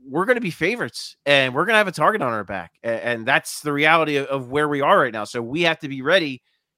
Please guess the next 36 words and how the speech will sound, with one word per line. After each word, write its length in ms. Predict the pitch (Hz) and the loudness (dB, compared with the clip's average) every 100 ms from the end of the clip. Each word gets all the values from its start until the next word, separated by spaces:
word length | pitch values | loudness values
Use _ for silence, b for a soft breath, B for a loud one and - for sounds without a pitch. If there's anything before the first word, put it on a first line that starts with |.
| _ | _
every 200 | 165 180 | 0 0
single 280 | 196 175 156 | -2 -2 -2
night 200 | 147 151 | 0 0
to 60 | 123 | -2
play. 540 | - 165 175 123 107 - | -6 2 2 2 -4 -2
And 180 | 143 147 | 0 2
then 160 | 156 160 | 2 0
you 120 | 160 | -2
have 100 | 170 | -2
a 60 | |
guy 240 | 135 160 196 | 0 2 4
like 120 | 156 | 2
Tyrese 360 | - 185 165 - | 0 0 0 -4
Smith. 160 | 156 _ b b b | -12 _ b b b
And 80 | |
that's 160 | 302 - | -2 -2
what's 140 | 226 | -8
cool 200 | - 214 | -10 -10
too, 220 | 160 208 165 | -8 -10 -6
Jazz. 240 | 147 139 | -6 -6
Like, 140 | 139 _ | -10 _
Tyrese 300 | 180 233 208 | -4 -4 -4
Maxey 260 | 208 196 175 | -4 -4 -4
and 40 | |
Matisse 280 | 156 - 170 | -10 -10 -4
Thybulle, 240 | 165 151 131 | -2 0 -2
they're 140 | 165 | -4
two 240 | - 226 | -6 -10
young 280 | 226 190 180 | -2 0 2
guys 480 | 147 165 156 117 - - | 2 2 2 -2 -8 -6
and 140 | 139 | -2
they 100 | 170 | -2
just 280 | 254 127 107 | -2 -6 -10
get 240 | 123 147 | -6 -4
it. 120 | 120 - _ _ _ _ _ - | -6 -10 _ _ _ _ _ 0
Uh, 360 | 135 120 117 | 4 4 2